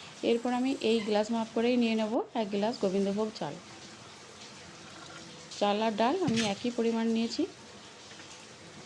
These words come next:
এরপর আমি এটাকে ভালো করে হাত দিয়ে দু তিনবার পানি পাল্টে পাল্টে ধুয়ে নেব, দিয়ে এটাকে আমি তিরিশ মিনিটের জন্য ভিজিয়ে রাখব। এদিকে আমি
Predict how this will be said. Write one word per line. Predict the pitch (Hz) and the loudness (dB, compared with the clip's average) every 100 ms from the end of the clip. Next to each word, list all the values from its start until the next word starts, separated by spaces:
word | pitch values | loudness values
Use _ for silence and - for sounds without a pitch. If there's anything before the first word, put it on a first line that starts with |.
| - - - - - - - - - - - - - - 214 | -16 -16 -16 -16 -18 -18 -18 -16 -16 -16 -16 -16 -10 0 0
এরপর | 214 247 | 4 4
আমি | 233 233 | 4 4
এটাকে | 220 214 247 220 | 2 0 0 0
ভালো | 190 196 214 | 2 2 2
করে | 226 392 - - - - - | 2 0 -4 -14 -14 -16 -6
হাত | 185 180 190 | -4 -2 2
দিয়ে | 220 359 - - - - - - - - - - | 2 2 -4 -16 -16 -16 -16 -16 -16 -16 -14 -6
দু | 208 208 | -2 2
তিনবার | 208 202 262 - | 4 4 2 2
পানি | 220 214 | 0 2
পাল্টে | 196 202 | 2 4
পাল্টে | 202 202 214 | 2 2 0
ধুয়ে | 208 208 214 | 2 2 2
নেব, | 214 294 466 208 | 2 0 0 0
দিয়ে | 208 | 2
এটাকে | 196 190 202 | 4 4 2
আমি | 214 370 - - - - - - - - | 4 2 0 -14 -14 -16 -16 -16 -8 2
তিরিশ | 240 247 240 | 4 6 6
মিনিটের | 240 233 233 | 6 6 4
জন্য | 233 233 392 254 | 6 4 4 4
ভিজিয়ে | 190 180 160 | 4 4 2
রাখব। | 156 165 185 - - - - - - - - - - - - - - - - - - - - - - - 214 - - - - - - - - - - - - 214 | -2 -6 -10 -12 -16 -16 -16 -16 -16 -16 -18 -18 -18 -18 -18 -18 -20 -20 -20 -20 -20 -20 -18 -18 -18 -20 -20 -18 -16 -14 -16 -18 -18 -18 -18 -18 -18 -14 -2 2
এদিকে | 220 240 | 4 4
আমি | 247 | 4